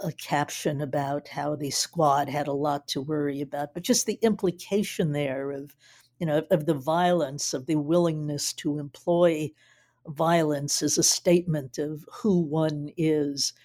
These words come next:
So all of these, um, notions that have come down to us through the centuries of, of who women should be, um, I, I think have been really,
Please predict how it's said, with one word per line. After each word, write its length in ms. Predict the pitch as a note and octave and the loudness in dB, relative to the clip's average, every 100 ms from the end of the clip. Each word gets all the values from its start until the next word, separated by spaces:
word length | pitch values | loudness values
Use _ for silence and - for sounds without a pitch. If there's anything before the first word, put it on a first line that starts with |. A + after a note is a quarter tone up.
| - _ _ _ | -20 _ _ _
So 400 | - - - - - - - - - | -6 2 2 2 0 -10 -16 -18 -10
all 320 | A#3+ C#4 C#4+ | -2 2 2
of 160 | B3+ F3+ | 0 -2
these, 480 | F#3+ F3+ D#3 - - | 2 2 2 0 0
um, 260 | F#3+ E3+ E3 | 2 2 0
notions 580 | F#3+ G3 G#3+ - F3+ D3+ | 2 6 6 6 0 2
that 120 | F3 | 0
have 160 | D#3 D#3 | 0 -4
come 240 | - E3+ | -2 0
down 360 | D#3+ F3 F#3+ F#3+ | 2 2 4 0
to 220 | - D#3 | 0 0
us 200 | C#3+ - | 0 -2
through 300 | - - F#3+ | -4 0 2
the 80 | E3 | 2
centuries 960 | - - F#3+ G3+ - F3+ C#3+ C3+ C#3+ F3 | 0 2 2 0 0 0 2 -2 -4 -2
of, 220 | D3+ C#3+ _ _ _ _ _ | -2 -4 _ _ _ _ _
of 160 | F3+ D#3 - | 4 4 2
who 180 | A#3 G#3 | 2 2
women 680 | E3 F#3+ F3+ F3+ E3+ E3+ - _ _ _ _ _ | 2 2 4 2 0 -4 -8 _ _ _ _ _
should 460 | - - B3 F#3 | -6 6 6 6
be, 500 | D3+ E3 D3+ D3+ D#3+ - | 0 0 0 -2 -6 -8
um, 300 | E3+ E3 E3 - | -6 -6 -8 -10
I, 100 | F#3+ F3 G#3 | -10 -4 -4
I 60 | |
think 320 | G#3 A#3+ G#3+ | 0 0 0
have 180 | - F#3 | -4 -4
been 180 | F#3+ F#3+ | -2 0
really, 640 | G3 A3 G#3+ G3+ G3 G3 | 0 2 4 2 0 -6